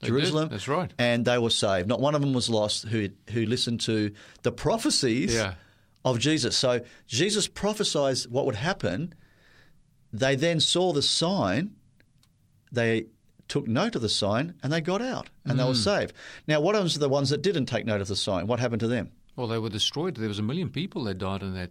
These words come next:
Speaker 1: in
Speaker 2: The
Speaker 1: that
Speaker 2: Romans
Speaker 1: siege
Speaker 2: came and
Speaker 1: and destruction.
Speaker 2: destroyed them all, didn't,
Speaker 1: Mm.
Speaker 2: didn't they?
Speaker 1: Now, it's interesting that Jesus actually, uh,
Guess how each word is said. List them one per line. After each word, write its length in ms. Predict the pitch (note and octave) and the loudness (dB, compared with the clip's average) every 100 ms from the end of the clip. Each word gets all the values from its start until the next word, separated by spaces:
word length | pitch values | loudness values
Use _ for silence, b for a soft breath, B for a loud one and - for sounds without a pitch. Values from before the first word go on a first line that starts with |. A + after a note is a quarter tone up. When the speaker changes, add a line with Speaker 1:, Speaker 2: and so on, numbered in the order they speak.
| - | -8
Speaker 1:
in 60 | - | -4
Speaker 2:
The 60 | |
Speaker 1:
that 60 | A2 | 0
Speaker 2:
Romans 240 | A#2+ C#3 | 2 0
Speaker 1:
siege 80 | F#2+ | 0
Speaker 2:
came 80 | C3 | 0
and 80 | B2 | 0
Speaker 1:
and 80 | A2 | 0
destruction. 180 | G#2+ - | 0 2
Speaker 2:
destroyed 220 | B2 A#2 | 2 2
them 100 | A#2 | 2
all, 140 | G3 | 0
didn't, 200 | C3+ F#3+ | 0 0
Speaker 1:
Mm. 180 | F3+ B2+ | 0 0
Speaker 2:
didn't 100 | F3+ | 0
they? 180 | D3+ - B B B B | -2 -4 B B B B
Speaker 1:
Now, 60 | |
it's 80 | D#3 | -2
interesting 380 | B3 D4+ C#4+ G#3+ | 0 0 0 2
that 100 | D#3+ | 2
Jesus 360 | A#2+ D#3+ D#3+ C3 | 2 2 0 0
actually, 360 | C#3+ - B2 A2+ - - - | -2 -2 -4 -6 -14 -20 -14
uh, 40 | - | -12